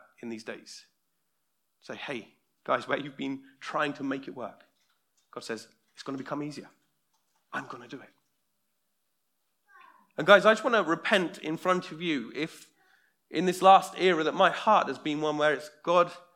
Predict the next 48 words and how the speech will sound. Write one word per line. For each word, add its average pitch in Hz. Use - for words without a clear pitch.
we'll 175
make 190
this 151
happen 135
no 123
matter 123
what. 117
We'll, 175
we'll 196
get 208
the 165
job 160
done. 120
God, 170
you 165
can 165
trust 226
us. 165
We'll 196
do 165
it. 139
We'll 175
have 185
the 170
skills 190
or 170
the 151
resource." 156
Or, 160
and 147
I 180
think 180
God 165
goes, 160
"Fine. -
If -
that's 160
how 175
you 165
wanna 160
do 156
it, 226
go -
on 190
then. 117
Off -
you 143
go." 143